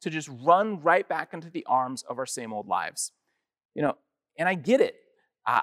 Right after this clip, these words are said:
I like to be active too. I have a hard time resting. I wanna,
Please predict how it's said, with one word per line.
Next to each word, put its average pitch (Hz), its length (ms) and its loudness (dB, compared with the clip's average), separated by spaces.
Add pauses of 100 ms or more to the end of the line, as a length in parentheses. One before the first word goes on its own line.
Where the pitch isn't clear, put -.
(120)
I 151 180 6
like 190 320 2
to 196 100 -8
be 180 100 0
active 170 340 2
too. 156 300 0
I 123 40 4
have 143 200 -4
a 131 40 -2
hard 180 460 0
time 165 400 -6
resting. 135 480 -2
I 107 100 0
wanna, 151 380 -2